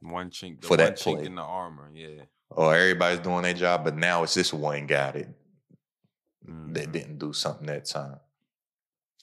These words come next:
Speaker 2: So it's like, he, he's even talking about the marketing, and that's like, and he's doing all of this, all the marketing that he's doing for the university. The university ain't spending a dollar on it. That's just
Speaker 1: Right.
Speaker 2: all money coming in to them.
Speaker 1: Mm-hmm.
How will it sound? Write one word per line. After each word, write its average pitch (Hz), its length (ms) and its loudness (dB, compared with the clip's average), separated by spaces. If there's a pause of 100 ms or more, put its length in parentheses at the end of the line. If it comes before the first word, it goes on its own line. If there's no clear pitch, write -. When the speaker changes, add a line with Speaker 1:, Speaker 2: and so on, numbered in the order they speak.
(380)
Speaker 2:
So 90 240 2
it's 85 120 0
like, 80 200 4
he, 95 260 -2
he's 101 240 0
even 90 200 2
talking 92 280 0
about 87 220 2
the 76 80 2
marketing, 87 560 0
and 78 120 -6
that's 98 320 0
like, 82 320 0 (340)
and 90 120 2
he's 95 220 -2
doing 98 420 2
all 107 240 4
of 92 60 -2
this, 87 240 0 (840)
all 113 220 6
the 113 120 6
marketing 101 520 2
that 90 140 4
he's 80 140 -4
doing 92 320 0
for 90 140 -2
the 85 100 -2
university. 78 840 -2 (460)
The - 80 -8
university 147 480 0
ain't 135 120 -6
spending 123 340 -6
a 87 60 -2
dollar 98 440 0
on 76 220 -8
it. 71 200 -12 (120)
That's 120 180 2
just 139 220 -2
Speaker 1:
Right. 92 60 4
Speaker 2:
all 110 200 4
money 98 320 -2
coming 76 320 -6
in 73 160 -12
to 69 60 -12
them. 69 300 -16
Speaker 1:
Mm-hmm. 78 500 -20